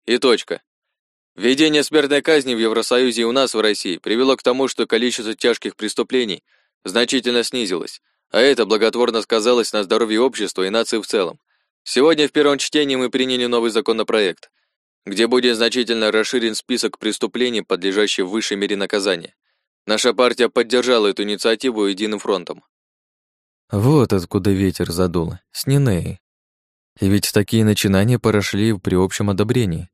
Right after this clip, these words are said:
Сначала на фоне массовых беспорядков, прокатившихся практически по всем странам мира, расширили полномочия властей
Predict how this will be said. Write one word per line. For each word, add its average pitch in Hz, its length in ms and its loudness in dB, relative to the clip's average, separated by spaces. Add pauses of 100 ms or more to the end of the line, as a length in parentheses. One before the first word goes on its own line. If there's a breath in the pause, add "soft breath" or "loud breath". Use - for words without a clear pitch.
(220)
Сначала 104 440 2
на 98 120 4
фоне 101 260 2
массовых 95 440 0
беспорядков, 87 800 -2
прокатившихся 110 720 -2
практически - 600 -4
по 95 160 0
всем 92 200 -4
странам 95 380 0
мира, 90 340 -2 (460 soft breath)
расширили 117 560 2
полномочия 101 600 2
властей 90 560 0